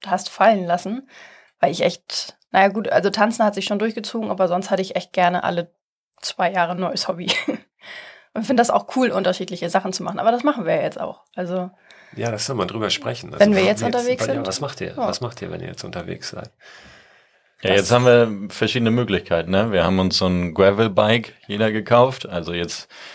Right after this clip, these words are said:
Speaker 3: können entweder Fahrrad fahren, dann haben wir Wanderrucksäcke und Wanderstiefel, also zu Fuß geht auch noch,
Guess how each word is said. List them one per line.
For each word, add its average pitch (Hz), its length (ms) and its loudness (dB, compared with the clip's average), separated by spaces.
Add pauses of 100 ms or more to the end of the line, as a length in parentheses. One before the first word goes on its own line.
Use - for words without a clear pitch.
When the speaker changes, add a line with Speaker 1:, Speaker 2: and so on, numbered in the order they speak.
(140)
Speaker 3:
können 87 160 -2
entweder 85 320 2
Fahrrad 113 340 4
fahren, 110 420 4
dann 85 180 -6
haben 87 180 -2
wir 85 320 2
Wanderrucksäcke 92 880 2
und 85 400 -8
Wanderstiefel, 101 1200 0 (840)
also 80 240 -6
zu - 160 -10
Fuß 120 360 2
geht 90 160 2
auch 95 120 8
noch, 117 300 6